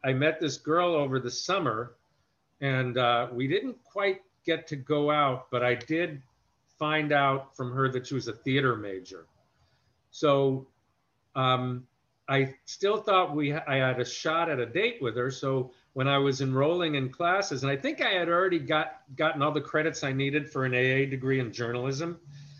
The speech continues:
So I was kind of, like, just doing one more semester,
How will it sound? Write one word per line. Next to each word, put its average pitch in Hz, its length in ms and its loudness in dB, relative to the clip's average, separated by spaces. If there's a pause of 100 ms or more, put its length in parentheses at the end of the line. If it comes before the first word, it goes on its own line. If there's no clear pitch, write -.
So 147 220 2
I - 20 8
was 147 140 4
kind 240 380 -2
of, 170 140 0
like, 151 320 2
just 139 220 -8
doing 156 280 2
one 147 200 0
more 143 200 0
semester, 127 920 -2